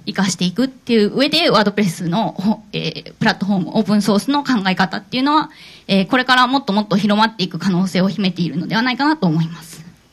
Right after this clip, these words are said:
なので、あの、そうですね。まあ、いきなりはそんなサービスをやるっていうのはないかもしれないですけど、えー、たくさん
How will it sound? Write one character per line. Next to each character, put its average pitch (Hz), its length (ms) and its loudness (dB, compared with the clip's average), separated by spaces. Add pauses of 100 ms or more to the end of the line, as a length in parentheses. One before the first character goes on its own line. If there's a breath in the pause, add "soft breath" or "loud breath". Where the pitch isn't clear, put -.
(140)
な 285 100 0
の 208 100 2
で、 233 320 0 (380 loud breath)
あ 190 120 2
の、 165 600 0
そ 262 160 2
う 175 40 0
で 185 80 0
す 240 120 -4
ね。 269 160 -2 (220 loud breath)
ま - 80 2
あ、 - 20 0
い 226 60 -2
き 311 100 0
な 349 100 2
り 381 80 2
は 226 120 4
そ 208 120 0
ん 190 80 0
な 208 120 2
サ 233 140 4
ー 226 40 4
ビ 220 80 0
ス 196 100 -4
を 180 60 0
や 175 120 2
る 208 100 2
っ 226 40 -4
て - 200 -4
い - 20 0
う - 60 -6
の - 80 -8
は - 100 -10
な 277 220 0
い 311 80 0
か 196 80 -4
も 175 80 -10
し - 100 -14
れ 190 60 -4
な 180 100 -4
い 185 60 -4
で 180 80 0
す - 80 -8
け 196 80 -4
ど、 247 280 0 (400 loud breath)
え 262 80 -4
ー、 262 40 -4
た 277 120 -2
く 285 60 -10
さ 302 220 4
ん - 100 -12